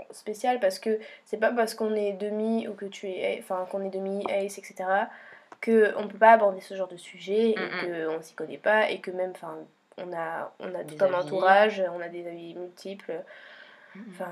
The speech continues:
Speaker 1: on a fait un, on commence, on commence à faire un petit bout de chemin, là.
Speaker 2: Donc,
Speaker 1: Donc,
Speaker 2: euh,
Speaker 1: euh,
Speaker 2: ouais,
Speaker 1: on peut
Speaker 2: n'hésitez
Speaker 1: avoir
Speaker 2: pas à
Speaker 1: l'avis.
Speaker 2: nous proposer, euh, à nous, même si vous avez juste une question à nous poser, parce que vous êtes curieux, curieuse d'avoir, euh, notre avis sur quelque chose, ou vous voulez qu'on aborde un sujet, bah, venez dans nos D M Insta, c'est arobase la limonade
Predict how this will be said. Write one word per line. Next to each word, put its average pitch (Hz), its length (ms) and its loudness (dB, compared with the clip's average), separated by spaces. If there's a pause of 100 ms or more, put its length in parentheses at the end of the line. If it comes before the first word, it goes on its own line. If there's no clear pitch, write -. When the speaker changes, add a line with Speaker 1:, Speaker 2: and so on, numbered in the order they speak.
Speaker 1:
on 180 80 -12
a - 20 -16
fait 180 100 -8
un, 180 120 -6 (320)
on 190 160 -4
commence, 190 420 -8
on 202 160 -6
commence 202 300 -10
à 190 80 -10
faire 190 180 -12
un 180 60 -12
petit 180 160 -14
bout 196 100 -10
de 196 60 -16
chemin, 190 340 -8
là. 202 120 -8 (320)
Speaker 2:
Donc, 196 180 -6
Speaker 1:
Donc, 190 100 -10
Speaker 2:
euh, 190 120 -8
Speaker 1:
euh, 185 100 -4
Speaker 2:
ouais, 190 100 0
Speaker 1:
on - 40 -8
peut 190 40 -8
Speaker 2:
n'hésitez 196 300 -4
Speaker 1:
avoir 208 60 -6
Speaker 2:
pas 220 80 -2
à - 80 4
Speaker 1:
l'avis. 208 80 -2
Speaker 2:
nous 202 60 -8
proposer, 196 560 -8
euh, 180 140 -4 (480)
à 214 80 10
nous, 233 180 2 (340)
même 262 200 6
si 269 140 -2
vous 220 100 6
avez 220 220 4
juste 233 180 -6
une 240 80 -4
question 233 260 2
à 226 40 6
nous 220 100 2
poser, 202 320 0
parce 214 180 -4
que 175 60 -12
vous 185 140 -6
êtes 190 100 -4
curieux, 196 400 -4
curieuse 196 380 -6
d'avoir, 180 300 -4
euh, 170 60 -8
notre 165 220 -10
avis 175 160 -6
sur 190 180 -8
quelque - 200 -10
chose, 226 360 2
ou 208 60 -4
vous 190 60 -6
voulez 185 160 -2
qu'on 185 120 -6
aborde 170 280 0
un 175 80 -8
sujet, 175 340 -10 (380)
bah, 170 140 4
venez 175 240 -6
dans 170 120 -4
nos 165 120 -8
D 156 100 -8
M 156 120 -10
Insta, 165 400 -8 (300)
c'est - 300 -14
arobase 165 380 -10
la 165 120 -12
limonade 160 840 -10